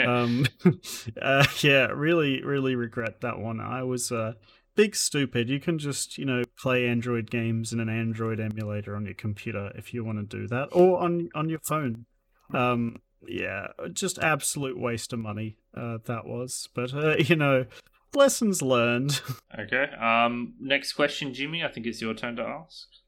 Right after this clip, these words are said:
Speaker 1: No, I just asked that one, mate.
Speaker 2: Oh, did you? Okay. Uh, back to
Speaker 1: Yeah.
Speaker 2: me then. Okay.
Speaker 1: <laughs>
Speaker 2: Um, okay, so we're gonna go back to, uh, we're gonna go to Diddy Wong.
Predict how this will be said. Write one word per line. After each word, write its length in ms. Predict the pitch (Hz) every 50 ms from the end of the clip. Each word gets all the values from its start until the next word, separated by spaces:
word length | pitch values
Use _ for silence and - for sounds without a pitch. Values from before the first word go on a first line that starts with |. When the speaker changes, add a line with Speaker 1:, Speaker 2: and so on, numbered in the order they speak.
| _ _ -
Speaker 1:
No, 100 | 185 190
I 300 | 147 120 131 185 262 381
just 200 | - 427 370 -
asked 340 | 294 247 254 240 - - -
that 180 | 156 143 127
one, 200 | 123 113 113 110 107
mate. 380 | 107 117 151 - - - - -
Speaker 2:
Oh, 120 | 165 160 147
did 200 | - - 190 170
you? 240 | 143 110 95 92 92
Okay. 440 | 113 117 117 110 113 98 92 98 95 -
Uh, 220 | 104 120 120 120
back 300 | 117 143 143 - - -
to 40 | 113
Speaker 1:
Yeah. 60 | 123
Speaker 2:
me 140 | - 117 110
then. 300 | 101 95 92 90 87 - _ _ -
Okay. 280 | 107 101 101 95 92 90 - - - - - - - -
Speaker 1:
<laughs> 200 | 143 131 110 -
Speaker 2:
Um, 560 | - 139 151 165 175 175 170 160 160 147 - _ _ _ -
okay, 360 | 131 131 123 - 120 110 107 104
so 240 | - - 135 135
we're 80 | 135 139
gonna 240 | 135 151 156 165 170
go 180 | 156 160 156 156
back 360 | 127 123 123 123 120 - - - _ _ - - -
to, 580 | - 120 117 117 117 113 113 113 110 110 107 101 104 - _ _ _ _ _ _ _ _ -
uh, 440 | 113 110 110 110 110 107 107 107 98
we're 80 | 117 127
gonna 120 | 147 147
go 140 | 151 151 139
to 100 | 127 120
Diddy 320 | 107 104 120 120 120 113
Wong. 380 | 107 98 92 87 87 87 87